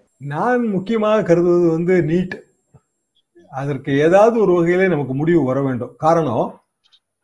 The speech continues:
எப்போதுமே வந்து அந்த பள்ளி இறுதி, அதாவது எங்கள் காலத்திலே பதினோராவது வகுப்பு, eleventh ஸ்டாண்டர்ட், அதுக்கு பிறகு ஒரு பி யு சி. இப்போது அதுவும் வந்து ஹையர் ஸ்கூலாக மாறிவிட்டது, ஹையர் எஜுகேஷன். அதாவது பிளஸ் ஒன், பிளஸ் டூ.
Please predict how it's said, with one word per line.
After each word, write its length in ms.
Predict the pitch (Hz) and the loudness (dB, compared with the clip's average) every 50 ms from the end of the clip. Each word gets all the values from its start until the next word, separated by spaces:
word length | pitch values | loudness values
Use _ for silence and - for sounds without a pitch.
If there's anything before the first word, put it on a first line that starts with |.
| _ _ _ | _ _ _
எப்போதுமே 680 | - 156 160 240 - - 269 254 240 214 208 220 233 | 2 2 2 2 4 6 6 6 6 6 6 6 6
வந்து 560 | 226 185 185 185 220 220 214 202 240 269 - - - _ _ _ _ _ | 6 6 4 2 2 4 4 2 2 -2 -6 -14 -20 _ _ _ _ _
அந்த 320 | - 139 143 139 127 123 | -12 -8 -4 -4 -4 -2
பள்ளி 480 | - - 160 196 233 247 247 233 196 175 | 0 0 2 4 4 6 6 6 6 4
இறுதி, 400 | 196 196 196 180 202 - - - | 4 2 2 0 -2 -4 -8 -8
அதாவது 340 | - 139 151 156 170 170 170 | -4 0 2 4 4 6 4
எங்கள் 260 | 147 151 160 165 165 | 4 4 2 2 4
காலத்திலே 380 | 165 175 180 160 - 185 208 202 | 4 4 2 2 2 2 2 2
பதினோராவது 580 | - 151 160 165 165 165 156 151 151 147 139 | 2 2 4 4 6 6 8 6 6 6 4
வகுப்பு, 420 | 139 135 135 - - 120 123 - _ _ _ - | 2 0 0 -2 -4 -6 -8 -10 _ _ _ -6
eleventh 280 | 135 143 151 160 156 156 135 - - | -2 -2 -2 -2 -2 -6 -10 -10 -8
ஸ்டாண்டர்ட், 300 | 139 123 113 107 123 - - _ _ | -6 -6 -6 -6 -8 -10 -14 _ _
அதுக்கு 220 | - 156 165 156 | 0 2 2 4
பிறகு 180 | 143 160 180 175 | 4 4 4 4
ஒரு 180 | 156 143 139 | 4 2 0
பி 140 | 143 170 175 | 0 0 2
யு 140 | 180 170 143 | 2 2 0
சி. 260 | 139 - 127 113 - _ _ - _ _ _ _ | 0 -2 -10 -14 -14 _ _ -20 _ _ _ _
இப்போது 380 | - 226 214 - 233 233 262 262 | -12 -2 2 2 4 6 6 6
அதுவும் 440 | 196 175 185 196 233 254 269 247 214 | 6 6 6 4 4 4 4 4 4
வந்து 480 | 196 196 196 254 254 226 185 165 151 127 | 2 2 2 4 4 6 6 6 4 4
ஹையர் 220 | 147 165 175 185 185 - - | 4 2 2 2 0 0 0
ஸ்கூலாக 300 | 165 156 156 143 147 165 | 2 2 4 2 2 2
மாறிவிட்டது, 480 | 151 139 139 135 113 92 113 95 - - 117 | 0 0 0 -2 -2 -4 -8 -10 -12 -12 -8
ஹையர் 240 | 139 147 143 135 127 | -6 -2 -2 -2 -2
எஜுகேஷன். 400 | 117 113 123 113 110 - 127 - _ _ _ _ _ | -2 -4 -6 -6 -6 -10 -14 -20 _ _ _ _ _
அதாவது 280 | - 165 170 - 160 | -6 -6 -4 -4 -4
பிளஸ் 120 | 147 - - | -4 -4 -4
ஒன், 180 | 175 180 190 190 | -4 -6 -4 -4
பிளஸ் 220 | - 117 - - - | -6 -6 -8 -10 -16
டூ. 100 | 135 | -20